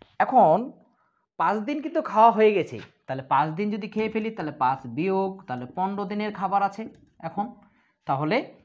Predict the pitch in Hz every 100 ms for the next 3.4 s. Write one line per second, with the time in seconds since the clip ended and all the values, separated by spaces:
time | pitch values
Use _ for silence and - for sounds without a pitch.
0 | _ 131 117 123 - 147 - - 226 208
1 | 226 240 226 175 185 180 139 170 277 -
2 | _ - 143 170 202 208 196 160 156 170
3 | 160 190 285 349